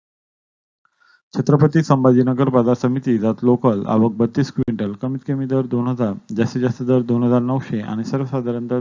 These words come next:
दोन हजार चारशे पन्नास रुपये प्रति क्विंटल. मित्रांनो, आज दिनांक एक एप्रिल दोन हजार चोवीसला गव्हाची जातनिहाय दर पुढील प्रमाणे आहे. बीड बाजार समिती, जात हायब्रिड, कमीत कमी दर दोन हजार एकशे अठ्ठावन्न, जास्तीत जास्त दर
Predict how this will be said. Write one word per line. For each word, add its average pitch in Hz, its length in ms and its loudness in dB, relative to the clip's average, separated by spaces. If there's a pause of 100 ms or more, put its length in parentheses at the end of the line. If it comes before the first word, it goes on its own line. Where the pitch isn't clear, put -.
दोन 117 160 -2
हजार 120 180 -2
चारशे 117 320 -4
पन्नास 123 440 -4
रुपये 127 140 2
प्रति 131 320 -2
क्विंटल. 101 400 -6 (1400)
मित्रांनो, 147 360 6
आज 143 160 10
दिनांक 143 360 4 (260)
एक 131 200 0
एप्रिल 139 300 2
दोन 127 180 6
हजार 123 200 6
चोवीसला 123 520 2
गव्हाची 120 480 2
जातनिहाय 123 640 2
दर 123 220 2 (100)
पुढील 123 200 4
प्रमाणे 110 440 0
आहे. 107 220 -4 (400)
बीड 127 220 6
बाजार 135 280 6
समिती, 127 480 0
जात 117 220 0
हायब्रिड, 117 440 0 (180)
कमीत 127 260 -2
कमी 131 220 -2
दर 127 180 0
दोन 120 220 0
हजार 120 240 0
एकशे 120 220 -2
अठ्ठावन्न, 117 580 -2 (220)
जास्तीत 113 260 -2
जास्त 123 180 0
दर 123 160 2